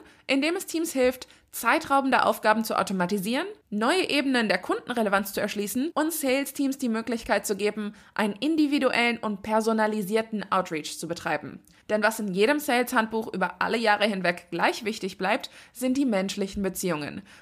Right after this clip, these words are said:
Und diese sollten durch den Einsatz neuer Technologien gefördert werden.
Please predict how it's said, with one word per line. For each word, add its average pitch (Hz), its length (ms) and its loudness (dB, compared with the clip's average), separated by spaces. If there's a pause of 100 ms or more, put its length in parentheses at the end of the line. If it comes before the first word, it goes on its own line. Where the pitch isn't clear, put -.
(180)
Und 226 160 2
diese 320 260 6
sollten 226 340 -2
durch 190 160 -2
den 180 200 -4
Einsatz 214 500 0
neuer 214 320 2
Technologien 202 800 -2
gefördert 196 580 2
werden. - 360 -6